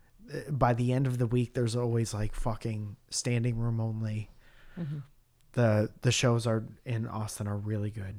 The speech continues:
Speaker 2: That's
Speaker 1: all the
Speaker 2: fun.
Speaker 1: time.
Speaker 2: Yeah.
Speaker 1: And I can't wait for you to see it and for you to be there.
Speaker 2: Great.
Speaker 1: On the twenty-sixth, I'm doing Surrounded in, um, very close to my hometown in Bridgeport, Connecticut at Park City with my boy Matty Lopes,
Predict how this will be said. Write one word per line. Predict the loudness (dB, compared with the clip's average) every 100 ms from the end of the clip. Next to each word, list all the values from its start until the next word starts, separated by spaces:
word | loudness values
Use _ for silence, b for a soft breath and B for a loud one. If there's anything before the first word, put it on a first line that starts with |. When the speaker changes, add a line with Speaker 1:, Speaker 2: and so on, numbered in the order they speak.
| -12
Speaker 2:
That's | -8 -4
Speaker 1:
all |
the | -4
Speaker 2:
fun. | -6
Speaker 1:
time. | -8 -10 -14 -14
Speaker 2:
Yeah. | -8 -8 -8 -12 -18 -20 -16 -2
Speaker 1:
And | 0
I | 0
can't | -2 -2
wait | -2 -2
for | -2
you | -2
to | -2
see | -2 -6
it | -8
and | -8
for | -6
you | -6 -4
to |
be | -6 -10
there. | -12 -16 -20 _ -10
Speaker 2:
Great. | -8 -8 B B B B B B B 4
Speaker 1:
On | 8
the | 8
twenty-sixth, | 8 6 6 10 12 12 12 2 0 4
I'm | 8 10
doing | 10 10
Surrounded | 6 4 6 6 6 8 8 8 4 0 2
in, | 4 6 6 4 4
um, | 4 6 6 6 4 4 2 0 4
very | 4 4
close | 4 0
to | 2
my | 2
hometown | 4 4 4 2 0
in | 2
Bridgeport, | 2 2 0 -2 0
Connecticut | 2 4 2 0 -6
at | -2
Park | 0 2
City | 0 2 2 2 -4 -2
with | 0 4
my | 4
boy | 6 6 6
Matty | 6 6 6 6
Lopes, | 6 8 6 4 0 -2 -4